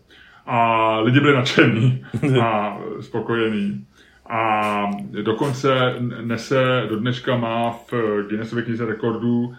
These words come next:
Speaker 1: rekord počet vytržených zubů za den, je to tři sta padesát sedm.
Speaker 2: Počkej.
Speaker 1: A tři sta padesát sedm zubů za, na, za den, dokonce si snad všech těch tři sta padesát zubů schoval, takže jsou někde vystavený.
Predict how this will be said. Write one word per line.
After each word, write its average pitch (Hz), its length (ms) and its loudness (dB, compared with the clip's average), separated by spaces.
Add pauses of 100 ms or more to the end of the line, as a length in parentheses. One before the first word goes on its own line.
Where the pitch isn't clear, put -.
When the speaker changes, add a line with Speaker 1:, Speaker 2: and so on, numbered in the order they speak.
(200)
Speaker 1:
rekord 113 420 0
počet 120 260 0
vytržených 110 440 -2
zubů 113 220 0
za 113 140 0
den, 104 200 0
je 101 80 -4
to 107 100 -10
tři - 140 -10
sta 123 120 -4
padesát 120 420 -4
sedm. 101 560 -2
Speaker 2:
Počkej. 123 420 4 (540)
Speaker 1:
A 104 260 -2 (160)
tři - 160 -6
sta 139 160 -2
padesát 127 400 0
sedm 120 220 -2
zubů 123 240 -2
za, 104 220 -2
na, 104 120 -4 (360)
za 107 120 -2
den, 107 160 -4
dokonce 127 580 0
si - 200 -12
snad 127 200 -4
všech 127 200 -2
těch 135 100 -2
tři - 100 -8
sta - 140 -4
padesát 117 340 -4
zubů 117 280 -4
schoval, 120 500 -2
takže - 380 4 (440)
jsou - 80 6
někde 339 260 4
vystavený. 123 720 0